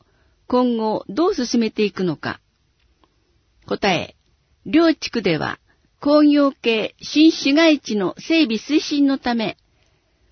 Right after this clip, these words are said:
組合施工による土地区画整理事業の実施に向けた取り組みを行っている。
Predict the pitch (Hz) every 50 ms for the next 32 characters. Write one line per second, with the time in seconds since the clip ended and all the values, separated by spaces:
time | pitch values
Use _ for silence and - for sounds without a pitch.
0 | _ _ - - 254 269 294 302 302 302 311 - - - 262 - - 302 311 320
1 | 311 294 294 294 277 277 269 240 254 247 220 - - _ _ _ _ _ - 254
2 | 254 - - 311 - - - - 302 302 - 339 - - 294 302 320 311 320 311
3 | - - 320 311 302 277 254 233 214 196 185 180 - - - 180 208 233 226 -
4 | - 311 311 294 311 302 285 285 277 - 277 - 285 254 - - 285 285 285 -
5 | - 262 262 254 254 240 240 - 240 233 220 214 214 - _ - 196 185 170 170
6 | 151 147 -